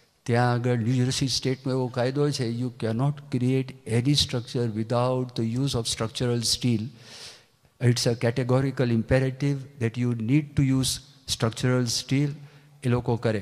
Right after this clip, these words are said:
લોસ એન્જલસની અંદર અમુક સ્ટેટમાં, હ્યુસ્ટનમાં there was no પ્રશ્ન, એમાં પ્રશ્ન હતો નહીં. તો હ્યુસ્ટનની અંદર, શિકાગોની અંદર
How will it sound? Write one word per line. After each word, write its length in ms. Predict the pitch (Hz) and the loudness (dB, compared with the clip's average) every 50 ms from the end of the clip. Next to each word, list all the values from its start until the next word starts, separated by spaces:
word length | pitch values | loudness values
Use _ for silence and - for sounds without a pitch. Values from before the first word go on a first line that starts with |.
| - - - - - - | -6 -12 -20 -20 -8 -2
લોસ 300 | 113 117 127 156 - - | 2 4 4 4 4 2
એન્જલસની 580 | 127 127 127 127 127 127 127 - - 135 131 131 | 0 2 2 0 0 -2 -4 -4 -2 -2 0 0
અંદર 460 | 127 123 123 120 127 127 127 127 131 123 117 - - - - - _ _ _ _ _ _ | 0 -2 0 2 4 4 4 4 2 0 -4 -8 -14 -20 -20 -20 _ _ _ _ _ _
અમુક 240 | 120 120 135 143 139 | 0 0 2 0 -2
સ્ટેટમાં, 520 | - - 139 135 135 139 143 139 135 135 135 | -2 -2 -2 -2 -2 -2 -2 -2 0 -2 -2
હ્યુસ્ટનમાં 600 | 123 127 127 - - 151 147 143 143 143 143 139 127 | -2 -2 -2 -2 0 0 0 0 0 0 0 0 0
there 140 | 127 123 | -2 -2
was 140 | 120 117 113 - | -2 -4 -4 -2
no 100 | 123 120 120 117 101 - - - - - - - | -2 0 0 -2 -2 -6 -12 -20 -20 -20 -8 -4
પ્રશ્ન, 340 | - 113 110 - - - 98 90 98 - - - - _ _ _ _ _ _ | -2 -2 -2 -2 -2 -4 -4 -4 -6 -10 -18 -20 -20 _ _ _ _ _ _
એમાં 220 | - 127 131 123 - | -2 0 0 0 0
પ્રશ્ન 280 | 123 120 117 - - 139 | 0 0 0 -2 -2 -2
હતો 280 | 127 123 123 - 139 123 | 0 0 0 0 0 0
નહીં. 200 | 110 107 101 107 - - - - - _ _ _ - | 0 -2 -4 -6 -10 -16 -20 -20 -20 _ _ _ -2
તો 60 | 120 | 0
હ્યુસ્ટનની 640 | 113 110 113 113 113 - - 135 131 135 135 139 131 | 0 2 2 0 0 0 0 0 2 2 2 2 2
અંદર, 340 | 131 131 131 123 131 131 131 131 | 2 0 0 2 2 2 2 0
શિકાગોની 720 | 131 - - 120 - 127 123 127 127 127 127 131 131 131 127 | -2 -4 -4 -4 -2 0 0 2 2 0 2 2 2 2 2
અંદર 360 | 123 127 131 123 117 113 | 2 2 2 2 2 0